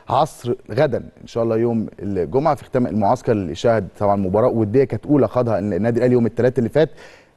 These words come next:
كانت أمام فريق الأخدود السعودي وفاز فيها الفريق السعودي بهدفين مقابل هدف، وأحرز الهدف الوحيد للنادي الأهلي هو اللاعب كريستو.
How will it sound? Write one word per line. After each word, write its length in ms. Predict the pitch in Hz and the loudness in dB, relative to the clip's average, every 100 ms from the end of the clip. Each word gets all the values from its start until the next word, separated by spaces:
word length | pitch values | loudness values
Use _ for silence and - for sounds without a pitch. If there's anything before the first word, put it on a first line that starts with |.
| - | -4
كانت 160 | 139 135 - | -2 -2 -2
أمام 460 | 117 127 139 135 117 | 0 2 4 4 2
فريق 400 | 104 113 127 143 | 2 2 4 4
الأخدود 480 | 120 113 110 135 127 | 4 2 2 2 2
السعودي 680 | 113 110 104 - 131 190 196 | 2 2 2 0 2 2 2
وفاز 260 | 170 165 | 2 0
فيها 340 | - 165 147 - - | 2 2 2 0 -6
الفريق 400 | 104 117 123 - | -4 0 0 2
السعودي 720 | 120 104 - 101 131 117 113 - - - - | 0 0 -2 0 2 2 -2 -6 -20 -16 -2
بهدفين 800 | 131 127 117 107 127 131 120 107 | 2 2 2 0 2 2 2 0
مقابل 580 | 98 - 123 110 107 | -2 0 2 2 2
هدف، 340 | 101 165 208 - | 2 2 2 0
وأحرز 360 | 143 139 127 | -2 0 -2
الهدف 320 | 107 120 117 104 | 0 -2 -2 -2
الوحيد 340 | 98 107 113 | -4 -2 -2
للنادي 400 | 104 92 107 101 | 0 0 -2 -2
الأهلي 440 | - 98 107 104 95 | -4 -4 -2 -2 0
هو 220 | 95 101 | 2 2
اللاعب 420 | 95 101 104 101 80 - - - - _ - | 2 2 2 0 -4 -16 -20 -20 -20 _ 0
كريستو. 360 | 139 113 - | 0 0 -10